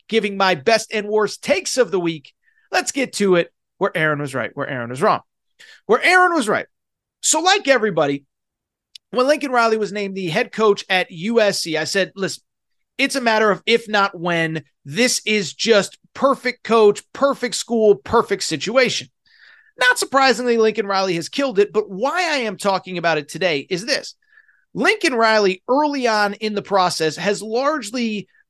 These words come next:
really taken advantage of the transfer portal. Caleb Williams, uh, Jordan Addison, Mario Williams, this year, Bear Alexander from Georgia.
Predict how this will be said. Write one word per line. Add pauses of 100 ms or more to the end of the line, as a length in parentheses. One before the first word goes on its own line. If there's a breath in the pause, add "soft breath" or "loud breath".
(120)
really
taken
advantage
of
the
transfer
portal.
Caleb
Williams,
uh,
Jordan
Addison,
Mario
Williams,
this
year,
Bear
Alexander
from
Georgia.